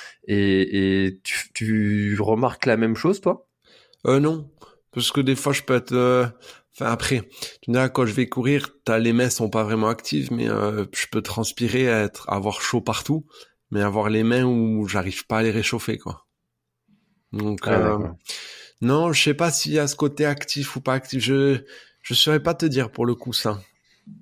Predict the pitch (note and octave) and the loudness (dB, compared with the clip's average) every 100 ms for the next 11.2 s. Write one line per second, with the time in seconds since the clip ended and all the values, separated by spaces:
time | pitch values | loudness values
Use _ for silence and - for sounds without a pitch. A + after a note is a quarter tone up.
0 | - - G#2 G#2+ A2 E3+ - C3+ A2 G#2+ | -12 -2 4 4 4 0 2 2 4 4
1 | G#2+ G#2+ - A2 G#2 - - B2 G#2+ A2+ | 2 0 0 0 0 -2 0 2 2 0
2 | A2 G#2 - A#2+ A2 - A2 G#2+ - F#2+ | -2 -2 0 0 0 0 -2 -2 -2 2
3 | F#2 F2+ F2 F2 G#2+ - - G2 G#2 A2 | 4 4 2 0 -2 -2 0 2 4 2
4 | G2 - G2 E2+ E2 - F2+ - F2 E2+ | 0 -4 -2 0 0 -2 -4 -4 -2 0
5 | E2+ E2+ E2+ - F2+ F2 G#2 G2+ F#2 E2 | 0 0 -2 -4 -4 -2 -2 -2 -2 -2
6 | - E2+ - - F2+ F2+ F2+ F#2 F2+ F2 | -4 -12 -12 -6 -4 -2 -2 -2 -2 0
7 | G2+ G#2 G2 - E2+ - - E2+ E2 E2 | 0 0 -2 -6 -10 -10 -4 -4 -2 -4
8 | - D#2+ - E2 - E2 D2+ - F#2 D#2+ | -4 -6 -6 -6 -4 -4 -6 -10 -8 -8
9 | - F2+ E2+ E2 E2 F2 - - - E2 | -4 -4 -2 -4 -4 -6 -6 -10 -8 -8
10 | - - E2+ E2 E2 D#2+ D#2+ - _ - | -8 -8 -6 -4 -4 -6 -8 -14 _ -10
11 | - | -6